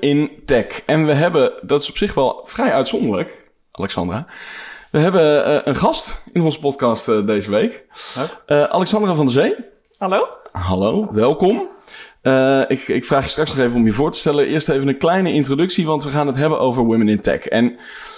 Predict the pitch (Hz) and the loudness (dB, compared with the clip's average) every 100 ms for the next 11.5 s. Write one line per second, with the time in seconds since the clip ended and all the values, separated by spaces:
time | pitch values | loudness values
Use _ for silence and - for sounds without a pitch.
0 | - _ _ 127 123 120 135 156 156 147 | -20 _ _ 2 2 2 0 0 0 0
1 | 135 117 139 180 196 - - _ - 127 | 0 2 2 2 -2 -6 -20 _ 0 4
2 | 123 - - 135 135 143 - 156 156 151 | 4 0 -2 -2 0 -2 -2 -2 0 0
3 | 165 165 151 - 135 139 131 143 135 143 | 0 2 0 0 -2 -2 0 2 4 4
4 | 135 143 139 139 - 127 120 - - 120 | 2 0 0 -2 -2 -2 0 -2 -2 0
5 | 120 120 - 131 131 117 117 117 117 - | 0 -2 -2 -2 0 2 2 0 -4 0
6 | 104 104 110 139 165 123 107 120 143 202 | 2 4 4 4 2 0 2 2 2 -2
7 | - - - - - - _ _ 107 110 | -6 -16 -20 -20 -20 -20 _ _ 0 2
8 | 117 120 135 127 120 - - 127 120 143 | 2 4 4 2 0 -6 -4 -2 0 2
9 | 135 117 117 123 143 127 123 120 - 120 | 2 2 0 0 -2 0 0 0 0 2
10 | 117 113 113 98 107 104 113 113 110 107 | 4 2 0 -2 0 2 2 0 0 0
11 | 104 110 110 101 | 2 2 2 0